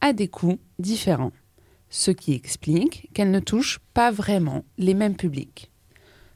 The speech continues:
Sur les gradins en bois du chapiteau, on rencontre un public socialement plus diversifié que dans les salles de spectacle qui proposent du cirque contemporain.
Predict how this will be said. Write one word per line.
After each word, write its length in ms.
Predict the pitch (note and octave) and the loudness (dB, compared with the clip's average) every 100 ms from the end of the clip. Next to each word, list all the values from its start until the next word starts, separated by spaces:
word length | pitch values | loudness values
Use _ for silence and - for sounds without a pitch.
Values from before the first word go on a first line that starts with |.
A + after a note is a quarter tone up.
| - | -14
Sur 260 | - D3+ C3 | -6 -4 -2
les 140 | D#3 | -2
gradins 400 | D3 D#3 D#3 F#3+ | -2 -2 2 4
en 100 | E3 | 2
bois 220 | D#3+ F#3 | 4 4
du 140 | E3 D#3 | 4 0
chapiteau, 680 | D#3+ - C#3+ D3 F3 D4 - | 0 -2 -2 4 4 4 -4
on 220 | - A#3+ | -4 0
rencontre 480 | A3 G3+ G#3+ C#4 - | 2 2 2 -2 0
un 80 | A#3 | 0
public 400 | A3+ F3+ B3 - | 2 0 0 -2
socialement 640 | - D4+ - A3+ E3 E3+ | 0 0 2 2 4 2
plus 240 | - - G#3+ | 0 -2 2
diversifié 800 | G#3 E3 D3+ D#3 C#3+ C#3 C#3+ - - - - | 2 2 0 -6 -4 -2 -2 -2 -18 -20 -4
que 100 | B3+ | 0
dans 160 | G#3+ | 4
les 120 | F3+ D#3+ | 4 4
salles 200 | G#3+ G3 | 2 2
de 80 | |
spectacle 640 | F3 - C#3 C3 C#3+ - - _ | 0 0 -4 -2 -4 -4 -20 _
qui 160 | A#3 | -8
proposent 500 | - C#3 C3 C#3+ D#3 | -4 -6 -2 -2 -2
du 140 | D3+ D3+ | -4 -6
cirque 340 | - F#3 F3+ | -4 -4 -2
contemporain. 580 | D#3 D#3+ E3 D3+ C#3+ A2+ | -2 -2 -2 -2 -6 -8